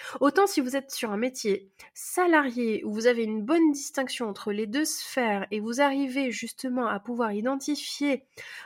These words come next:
vos objectifs professionnels qui restent un niveau pro et puis ensuite personnel qui, dès que vous rentrez chez vous et vous arrivez à refermer votre porte, vous êtes dans une nouvelle sphère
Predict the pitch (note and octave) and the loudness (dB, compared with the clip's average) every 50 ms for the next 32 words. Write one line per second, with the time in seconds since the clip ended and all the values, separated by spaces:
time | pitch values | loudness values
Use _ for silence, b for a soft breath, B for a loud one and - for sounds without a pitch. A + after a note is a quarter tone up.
0 | B B F#3+ G3 A3 A3+ G#3+ C4 E4+ E4 D4 D4+ D4+ D#4 - - - C4+ B3+ - | B B -2 0 0 2 4 2 2 2 4 0 0 -2 -4 -8 -6 -6 -6 -8
1 | - - _ _ _ _ _ _ _ _ - - - G4 F#4+ F#4+ F#4 F4 D#4 - | -10 -14 _ _ _ _ _ _ _ _ -4 4 4 4 6 6 4 2 4 2
2 | D#4+ D4+ D4+ C#4+ B3+ B3 - - B3 A#3 G#3+ B3 C#4+ D#4+ E4+ D#4 C#4+ - - - | 2 4 4 4 2 0 -2 -2 -2 0 2 4 4 6 6 4 0 -2 -2 0
3 | G#3 G3 - G#3+ A3 A#3 A#3+ B3 A#3+ C4 C4 B3+ - - C#4 C#4 C4 A3 C4+ - | 0 0 0 -2 -2 -2 -2 -2 -2 -4 -6 -6 -6 0 2 2 2 2 0 -4
4 | _ _ A3 G3+ - - - B3 A#3+ B3 A#3 - - - D4+ D4+ - - - C4+ | _ _ -10 -8 -8 -6 -4 -2 -2 -2 -4 -4 -4 -4 -4 -4 -6 -4 -4 -4
5 | B3+ - - B3+ B3+ A#3 A3+ G#3+ G3+ - - C#4 C#4 B3+ B3+ B B B B G3+ | -4 -2 -6 -4 -2 -2 -2 -2 -4 -6 -4 -2 -2 -2 -4 B B B B 0
6 | A#3 D#4 D#4+ E4 D4 C#4 C#4+ C4+ C4+ C4 B3+ - C4+ B3+ C4 - B3+ A#3 A3+ B3+ | 0 0 2 2 2 4 4 4 4 2 0 -2 -4 -2 -2 -2 -4 -2 -2 -2
7 | B3+ A#3+ - _ _ G#3 G3 F#3 F#3+ F#3+ G3 G#3 A3 B3 B3 A#3+ B3 A3 G3 F#3+ | -4 -4 -6 _ _ -6 -4 -2 0 2 2 2 2 0 0 2 2 2 2 0
8 | F#3 F#3 G#3+ D#4 E4+ D#4+ E4 C#4 A#3+ A#3 A#3 G#3+ A3 A3 - - - G#3+ - - | -2 0 2 2 2 2 2 0 0 0 -2 -2 -2 -6 -6 -6 -8 -8 -2 -2
9 | G#3 G3 G#3 G3+ G3+ A#3+ C#4 D4 D4+ A#3 A3+ G#3+ G3+ G3+ G3+ F#3+ F#3 F3+ F3+ F3+ | 0 0 0 -4 -2 0 0 0 2 2 0 -2 -2 -2 -4 -4 -4 -6 -8 -10
10 | - - - - D#4 D#4+ E4+ E4 | -10 -16 -6 0 2 2 2 2